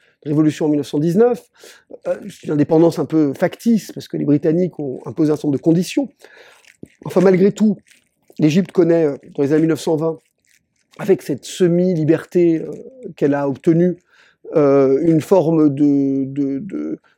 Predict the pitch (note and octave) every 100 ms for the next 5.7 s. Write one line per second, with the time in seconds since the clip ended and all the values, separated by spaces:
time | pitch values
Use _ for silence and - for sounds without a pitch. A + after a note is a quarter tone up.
0 | - C#3+ - F3+ D#3 F3 - F3+ F3+ E3+
1 | - D3 D#3 C#3+ _ _ _ _ - D3
2 | D#3 C#3+ - F3 E3 - F#3+ F#3+ G3 E3
3 | - D#3 - D3 - F#3+ G3 D#3+ - C3
4 | E3 B3 A#3 - C#3+ C3+ F#3+ G#3 G#3 F3+
5 | D#3+ E3 E3+ D#3+ D#3+ - F3+